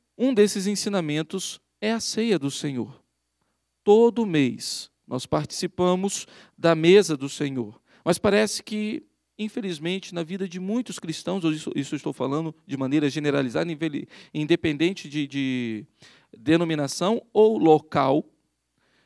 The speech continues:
na vida de muitos, o ensinamento deste sacramento ainda não foi completamente entendido. Por isso, precisamos, de vez em quando, relembrar o que precisamos saber sobre a ceia do Senhor.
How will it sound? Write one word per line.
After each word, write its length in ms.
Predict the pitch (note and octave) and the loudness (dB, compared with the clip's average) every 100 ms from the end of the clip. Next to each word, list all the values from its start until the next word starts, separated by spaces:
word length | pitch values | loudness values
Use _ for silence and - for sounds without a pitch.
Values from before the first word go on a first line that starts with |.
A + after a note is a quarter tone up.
| _ _ _ - | _ _ _ -6
na 120 | D#3 | -2
vida 200 | F#3+ G3+ | 0 -2
de 140 | F3+ | -2
muitos, 720 | F#3+ F3+ E3+ - F#3+ - - _ - | -2 0 -2 -2 -6 -6 -14 _ -8
o 100 | E3+ | -4
ensinamento 540 | F3 F#3 F3+ F#3+ F#3+ | -2 -2 0 0 0
deste 260 | E3+ F3+ F3 | 0 0 -2
sacramento 720 | G3 F3+ G3+ E3+ D3 C#3+ - _ _ _ _ | -6 -4 -4 -2 -4 -8 -14 _ _ _ _
ainda 280 | - E3+ F#3+ | -2 0 0
não 120 | G#3 | -2
foi 220 | G3 G3 | -2 0
completamente 760 | G3+ F#3+ E3 D#3+ D#3 D3 D3 - | 0 -2 -4 -2 -4 -6 -8 -10
entendido. 600 | C#3 C#3 C3 A2+ G#2 - _ _ _ _ _ _ _ | -10 -8 -10 -10 -16 -18 _ _ _ _ _ _ _
Por 140 | - D3+ | -6 -4
isso, 220 | D3 - | -4 -6
precisamos, 840 | E3+ D#3+ F3+ C3+ D#3+ C#3+ - - _ _ _ _ _ _ - | -10 -8 -6 -4 -4 -6 -14 -20 _ _ _ _ _ _ -14
de 100 | E3 | -6
vez 240 | D#3+ E3+ | -4 -4
em 100 | G3 | -6
quando, 460 | E3+ D3 C#3+ C#3 - _ _ _ _ _ | -8 -6 -6 -10 -16 _ _ _ _ _
relembrar 640 | - E3 D#3+ B2+ C3 A#2+ - _ _ _ - | -6 -6 -4 -4 -4 -6 -12 _ _ _ -18
o 80 | |
que 140 | D3+ E3 | -14 -10
precisamos 540 | E3 E3 D3 D#3+ E3 | -8 -4 -4 -4 -6
saber 520 | - D#3 A#2 C#3 C3+ - _ _ _ | -8 -8 -4 -6 -6 -14 _ _ _
sobre 300 | - C#3+ D3 | -8 -4 -4
a 60 | |
ceia 340 | C3+ - C3 C3+ | -4 -4 -2 -4
do 140 | C3 | -6
Senhor. 520 | - D#3+ B2 A2 G2+ | -10 -8 -6 -10 -12